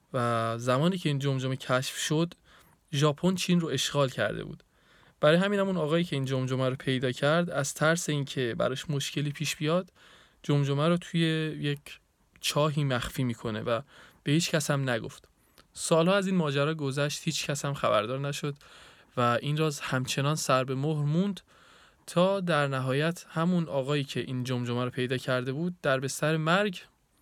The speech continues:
راز خودش رو برای خانواده‌اش فاش می‌کنه. البته بخت هم با علم یار بود و جمجمه به خوبی داخل غار حفظ شده بود.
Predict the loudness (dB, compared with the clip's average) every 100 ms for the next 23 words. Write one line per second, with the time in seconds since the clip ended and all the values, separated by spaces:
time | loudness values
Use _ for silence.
0 | _ -18 -2 0 2 0 -2 -2 -2 -2
1 | 0 0 -2 -4 -2 -2 -2 -6 -4 -2
2 | -2 -2 -4 -4 -8 -10 -12 -14 _ _
3 | -20 -20 _ _ _ _ _ -4 0 0
4 | -2 _ _ -2 0 0 0 -2 -2 -2
5 | -2 -2 -2 0 -2 -4 -10 -16 _ _
6 | -8 -4 -2 -2 -4 -8 -4 -4 -2 -4
7 | -2 -4 -6 -12 -8 -6 -6 -6 -2 -2
8 | -2 -4 -2 -2 -2 -6 -4 -6 -6 -8